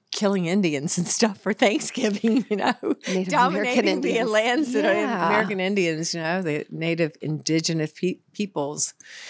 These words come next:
Speaker 1: that we're getting ready
Speaker 2: <laughs>
Speaker 1: to <laughs> celebrate. Let's instead, let's instead celebrate the light.
Speaker 2: Of you and me
Speaker 1: Yeah.
Speaker 2: and everyone.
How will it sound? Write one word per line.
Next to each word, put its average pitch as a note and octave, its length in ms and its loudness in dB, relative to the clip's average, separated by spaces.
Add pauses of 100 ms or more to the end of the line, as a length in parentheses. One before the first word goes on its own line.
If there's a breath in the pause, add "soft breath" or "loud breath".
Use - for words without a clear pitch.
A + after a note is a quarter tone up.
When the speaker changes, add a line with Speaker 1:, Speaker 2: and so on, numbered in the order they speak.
(320 loud breath)
Speaker 1:
that - 160 -6
we're D#4 120 8
getting F#3 240 -2
ready G3+ 280 0
Speaker 2:
<laughs> - 140 0
Speaker 1:
to F4+ 500 2
<laughs> - 80 -4
celebrate. A#3+ 680 0
Let's C#4 280 0
instead, G#3 840 0 (800 loud breath)
let's A#3+ 320 0
instead A3+ 460 -2
celebrate G3+ 440 0
the A3+ 80 0
light. D4 320 -2 (960)
Speaker 2:
Of D4+ 160 -2
you D4 400 2 (260)
and E4+ 260 2
me F3+ 340 2
Speaker 1:
Yeah. G3+ 280 -4
Speaker 2:
and D#4+ 100 4 (100)
everyone. E3+ 800 0